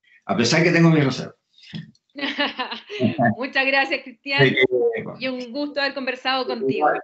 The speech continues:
Speaker 1: igual, y aquí estamos en cuarentena para lo que quieras.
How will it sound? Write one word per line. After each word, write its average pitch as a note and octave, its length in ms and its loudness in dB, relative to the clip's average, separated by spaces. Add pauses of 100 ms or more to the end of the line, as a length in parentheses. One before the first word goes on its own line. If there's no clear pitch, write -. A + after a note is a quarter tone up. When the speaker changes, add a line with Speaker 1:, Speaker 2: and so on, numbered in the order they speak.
(240)
Speaker 1:
igual, A2 380 -4
y A2+ 60 -4
aquí B2 200 -4
estamos B2+ 440 -2 (1000)
en D3 160 2
cuarentena C#3 540 4
para C3+ 180 2
lo A#2+ 160 0
que G2 120 -2
quieras. - 580 -12